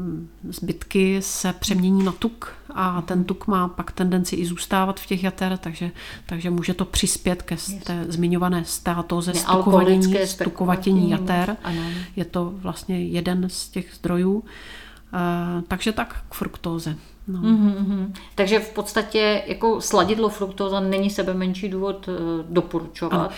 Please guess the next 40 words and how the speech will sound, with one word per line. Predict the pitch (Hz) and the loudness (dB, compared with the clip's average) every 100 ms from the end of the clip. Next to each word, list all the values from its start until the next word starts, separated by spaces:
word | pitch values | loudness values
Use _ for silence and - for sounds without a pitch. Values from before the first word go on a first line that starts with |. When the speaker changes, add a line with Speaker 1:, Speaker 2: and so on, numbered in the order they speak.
| - - | -4 2
Speaker 1:
Ty | 220 | 6
glykémie, | 247 254 240 254 247 | 6 6 6 6 4
u-, | 208 185 185 190 | 2 0 0 0
pokud | 202 196 196 | 0 0 2
se | 208 | 2
jedná | 190 190 208 214 | 4 4 6 6
o | |
Speaker 2:
Yes. | 190 | 6
Speaker 1:
diabetika, | 190 202 220 220 190 | 4 4 4 4 4
budou | 165 175 202 202 | 2 2 4 4
samozřejmě | 208 196 208 214 | 4 4 6 6
lepší, | 165 - - 180 202 | 4 2 0 2 2
to, | 233 185 | 2 0
má | 170 165 | 2 2
to | 165 | 2
nízký | 185 175 - | 2 2 0
glykemický | 190 190 196 208 196 | 0 2 2 2 0
Speaker 2:
Yes. | - | 0
Speaker 1:
index, | 180 185 202 185 | 2 0 0 0
ale | 180 | 2
nedoporučujeme | 180 180 196 196 190 196 190 | 4 4 2 2 2 4 4
to | 190 185 | 2 -2
z | - | 0
toho | 185 185 | 2 2
důvodu, | 170 175 175 180 175 - - - | 2 2 2 0 -2 -14 -18 -10
protože | - - 180 180 175 - | -8 -6 -4 -4 -6 -4
ta | 180 175 175 | -2 -2 -2
větší | 175 170 - | -4 -2 -4
konzumace. | 185 175 170 165 165 - | -4 -2 0 2 0 -2
A | - | -2
teď, | 202 - - - | -4 -4 -14 -4
eh, | 180 190 | -2 0
zase | 214 - | 0 0
se | - 208 | 0 2
mezi | 202 196 | 2 0
sebou | 202 208 | 0 4
Speaker 2:
Mhm. | 220 | 6
Speaker 1:
lišíme. | 226 226 202 139 - | 6 6 4 2 2
Někdo | 170 170 196 | 2 2 0
toleruje | 196 185 185 190 190 156 | 2 2 4 4 2 0